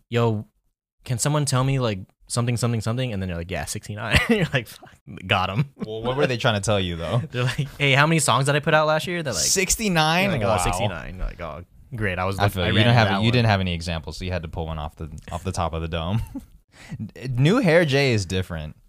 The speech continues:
Speaker 1: Wha-
Speaker 2: I think you're funnier with long hair. <laughs>
Speaker 1: I cut out my, I cut off my powers.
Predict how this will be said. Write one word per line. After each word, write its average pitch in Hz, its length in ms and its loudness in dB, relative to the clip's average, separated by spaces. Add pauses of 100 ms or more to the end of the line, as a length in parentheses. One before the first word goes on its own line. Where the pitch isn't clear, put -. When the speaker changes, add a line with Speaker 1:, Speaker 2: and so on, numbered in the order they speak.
Speaker 1:
Wha- 131 180 -10 (460)
Speaker 2:
I 156 100 4
think 262 140 0
you're 339 100 4
funnier 123 360 4
with 101 120 0
long 90 240 0
hair. 82 300 -4 (480)
<laughs> - 500 -16
Speaker 1:
I 110 60 0
cut 117 240 6
out 110 160 8
my, 98 200 2
I 104 100 -2
cut 110 180 2
off 107 120 4
my 92 120 -2
powers. 104 600 -2